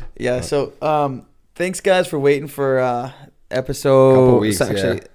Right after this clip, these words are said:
Speaker 1: episode
Speaker 2: Appreciate
Speaker 1: one
Speaker 2: that.
Speaker 1: of season two. Um, yeah, we've got a lot of cool stuff that we're gonna continue to talk about. Um, some new guests, um, just new stuff in
Speaker 2: Try to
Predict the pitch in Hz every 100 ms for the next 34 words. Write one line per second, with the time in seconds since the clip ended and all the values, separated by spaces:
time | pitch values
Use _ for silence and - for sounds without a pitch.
0 | - 135 110 131 127 135 123 110 139 127
1 | 123 - 131 147 160 - - _ _ -
2 | 120 110 110 107 - _ - - _ _
3 | - 139 120 123 143 139 135 139 143 143
4 | - 139 - 127 - 123 120 - 120 127
5 | 117 - 120 120 120 120 117 - - -
6 | - 117 117 117 - - 123 120 120 135
7 | 135 131 - - - 120 113 117 - -
8 | - - - 123 123 135 127 - 117 123
9 | 123 123